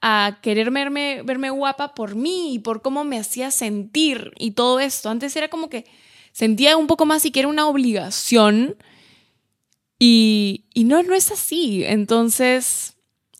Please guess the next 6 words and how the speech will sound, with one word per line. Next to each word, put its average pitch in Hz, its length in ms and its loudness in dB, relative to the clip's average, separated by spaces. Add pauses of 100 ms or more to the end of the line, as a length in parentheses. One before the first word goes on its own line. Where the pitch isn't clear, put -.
no 233 180 -2
sé, 220 240 -2
como 190 300 -6
que 190 340 -8
la 202 180 0
belleza 233 840 2